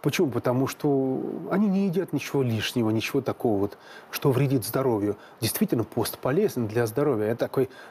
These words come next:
детокс. Но там есть еще и детокс для души. Причем это даже главнее, это важнее. Потому что вот когда ты, например, не ешь мясо,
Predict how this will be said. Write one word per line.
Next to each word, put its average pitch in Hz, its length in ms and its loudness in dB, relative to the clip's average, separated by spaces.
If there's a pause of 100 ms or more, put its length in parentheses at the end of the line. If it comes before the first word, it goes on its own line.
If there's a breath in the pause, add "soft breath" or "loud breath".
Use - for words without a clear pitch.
(100)
детокс. 123 540 0
Но 143 220 2 (840 loud breath)
там 160 160 0
есть 139 280 2
еще 147 240 2
и 127 80 2
детокс 131 400 -2
для 123 160 -2
души. 127 440 0 (160)
Причем 131 320 0 (800 loud breath)
это 170 320 4
даже 131 260 2
главнее, 135 680 0 (200)
это 135 220 0
важнее. 135 380 2 (340 loud breath)
Потому 131 300 2
что 131 200 -2 (380 loud breath)
вот 135 300 2
когда 175 320 0
ты, 175 100 -2
например, 151 420 0
не 156 120 2
ешь 226 320 -2 (480 loud breath)
мясо, 117 420 0